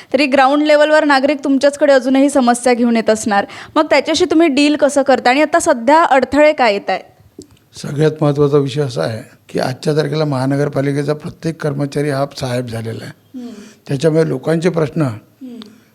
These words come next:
Speaker 2: डायरेक्ट ऑफिसमध्ये गेल्यानंतर कुठलाच प्रश्न सुटत नाही आहे.
Speaker 1: हम्म.
Speaker 2: आणि जोपर्यंत, त्याच्यामुळे काय होतं की सगळे जे प्रॉब्लेम जे आहेत
Speaker 1: हम्म.
Speaker 2: ते माजी नगरसेवकाकडे लोक येतात.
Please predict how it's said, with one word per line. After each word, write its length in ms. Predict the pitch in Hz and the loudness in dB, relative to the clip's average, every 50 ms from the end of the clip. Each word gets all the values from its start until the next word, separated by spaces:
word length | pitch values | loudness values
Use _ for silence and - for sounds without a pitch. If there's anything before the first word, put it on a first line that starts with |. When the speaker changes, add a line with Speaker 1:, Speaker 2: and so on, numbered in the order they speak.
| _ _ _ _ _ - | _ _ _ _ _ -8
Speaker 2:
डायरेक्ट 420 | 170 151 143 135 143 165 165 165 156 | -2 0 0 2 2 0 0 0 -2
ऑफिसमध्ये 460 | 143 135 - 165 139 156 165 165 175 | -2 -2 -4 -6 -2 -2 -2 0 0
गेल्यानंतर 420 | 165 160 151 156 156 147 143 170 | 0 0 0 0 0 0 -2 -4
कुठलाच 360 | 156 - 151 131 - 151 156 | -6 -6 -8 -8 -4 -4 -4
प्रश्न 320 | 147 - 147 147 - - 180 | -4 -4 -8 -8 -6 -8 -10
सुटत 480 | 175 - - 151 139 165 151 151 151 | -10 -8 -10 -6 -2 -2 -2 -2 -4
नाही 280 | 135 127 123 120 117 120 | -6 -6 -6 -6 -8 -10
आहे. 180 | 120 117 - 262 | -14 -14 -14 -16
Speaker 1:
हम्म. 180 | 247 240 220 220 - _ _ _ _ _ _ _ _ _ _ _ _ _ _ - | -18 -18 -20 -20 -20 _ _ _ _ _ _ _ _ _ _ _ _ _ _ -4
Speaker 2:
आणि 180 | 131 151 156 | -2 -2 -2
जोपर्यंत, 480 | 151 135 143 151 147 147 151 165 170 165 - - - | 0 0 -2 -2 0 0 0 0 0 -4 -10 -6 -6
त्याच्यामुळे 340 | 151 135 156 156 156 165 | -4 0 0 0 2 0
काय 180 | 160 151 156 156 | 0 2 2 2
होतं 280 | 156 151 143 143 165 156 | 2 0 0 -2 -4 -4
की 220 | 139 151 165 160 | -2 -4 -6 -6
सगळे 340 | 139 - 151 143 143 156 156 | -4 -4 -6 -4 -4 -4 -4
जे 300 | 151 160 156 151 143 82 - - _ _ _ _ _ _ _ _ _ _ _ _ _ _ _ | -4 -4 -4 -4 -4 -6 -8 -12 _ _ _ _ _ _ _ _ _ _ _ _ _ _ _
प्रॉब्लेम 340 | - 143 139 131 143 160 160 | -2 0 0 2 2 2 2
जे 180 | 156 143 165 156 | 2 0 0 0
आहेत 220 | 127 123 127 120 - - | 0 0 -2 -2 -4 -8
Speaker 1:
हम्म. 220 | - - 262 240 - - - - _ - | -16 -18 -18 -20 -20 -20 -20 -14 _ -4
Speaker 2:
ते 60 | 160 | 0
माजी 300 | 147 147 139 135 151 160 | 0 2 0 2 0 0
नगरसेवकाकडे 720 | 151 147 139 147 135 123 143 147 139 139 139 139 143 143 | 0 0 0 -2 -2 -2 -4 -6 -6 -6 -4 -4 -2 -2
लोक 220 | 131 123 - - | -2 -6 -6 -6
येतात. 300 | 131 123 120 - - 123 | -6 -6 -6 -8 -12 -14